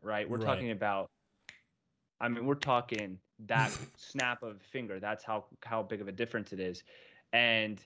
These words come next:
Speaker 1: specifically with, like, events like the hundred meter dash or stuff that's, like, where everybody's so close, to get silver and know that you were point one seconds away from getting gold. And if you had just started, you know, gotten a better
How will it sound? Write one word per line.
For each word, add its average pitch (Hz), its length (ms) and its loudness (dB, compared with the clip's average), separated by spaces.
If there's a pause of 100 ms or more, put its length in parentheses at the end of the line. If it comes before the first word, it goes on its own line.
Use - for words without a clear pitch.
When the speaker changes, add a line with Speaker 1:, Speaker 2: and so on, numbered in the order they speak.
(320)
Speaker 1:
specifically 127 600 0
with, 110 180 2
like, 104 160 2 (140)
events 107 340 0
like 101 120 -8
the - 80 -4
hundred 104 220 -2
meter 98 120 0
dash 104 340 4
or 101 60 -6
stuff - 240 -2
that's, 98 160 -6
like, 92 160 -4 (220)
where 107 340 2 (220)
everybody's 110 560 2
so 110 360 2
close, 113 580 0 (480)
to 110 160 -10
get 117 280 0
silver 101 760 -2
and 104 240 0
know 107 280 8
that 92 160 4
you 104 160 0
were 101 140 4
point 120 640 4
one 107 540 4
seconds 110 540 0
away 101 340 2
from 101 200 -8
getting 95 300 -2
gold. 101 440 4
And 104 80 2
if 101 160 0
you 120 80 6
had 110 180 2
just 127 380 2 (320)
started, 131 680 4
you 123 140 -2
know, 110 80 -2
gotten 120 240 0
a 107 40 -4
better 98 260 -4